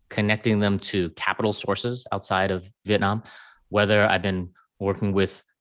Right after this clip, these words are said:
nonpro-, through the nonprofit for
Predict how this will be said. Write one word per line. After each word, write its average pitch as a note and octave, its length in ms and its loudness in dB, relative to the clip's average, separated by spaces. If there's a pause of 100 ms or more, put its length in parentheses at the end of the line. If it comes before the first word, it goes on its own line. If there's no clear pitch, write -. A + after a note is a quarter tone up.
(240)
nonpro-, G#2 720 0
through G#2+ 180 0
the G#2 80 2
nonprofit G2+ 540 0
for F2+ 400 -2